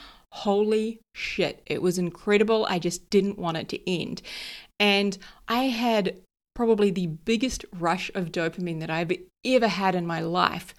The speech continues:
from that experience. And I was adamant that I was going to become a skydiver and do it regularly. And unfortunately at that time, the nearest,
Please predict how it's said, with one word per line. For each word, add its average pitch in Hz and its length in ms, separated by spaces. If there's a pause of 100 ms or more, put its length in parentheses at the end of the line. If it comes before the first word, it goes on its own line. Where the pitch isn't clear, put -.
(300)
from 202 360
that 190 180
experience. - 680 (300)
And 180 200
I 196 180
was 202 200 (260)
adamant 247 580 (240)
that - 240
I 185 240
was 202 220
going 170 380
to 185 120
become 175 520 (120)
a 190 40
skydiver 175 880
and 202 160
do 165 160
it - 140
regularly. - 720 (380)
And 196 120
unfortunately 208 600
at - 100
that 170 220
time, 208 380 (500)
the 185 500
nearest, 196 560